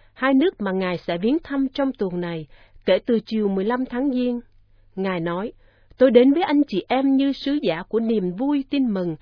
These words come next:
để chia sẻ với tất cả mọi người hòa bình của Chúa và củng cố anh chị em trong cùng một niềm hy vọng. Hòa bình và hy vọng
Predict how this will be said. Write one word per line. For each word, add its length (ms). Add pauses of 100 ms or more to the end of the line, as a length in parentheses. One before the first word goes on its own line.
(260)
để 120
chia 240
sẻ 260
với 120
tất 220
cả 160
mọi 280
người 280
hòa 260
bình 260
của 260
Chúa 320 (380)
và 120
củng 220
cố 180
anh 280
chị 160
em 260
trong 180
cùng 280
một 160
niềm 280
hy 200
vọng. 240 (580)
Hòa 220
bình 280
và 120
hy 220
vọng 180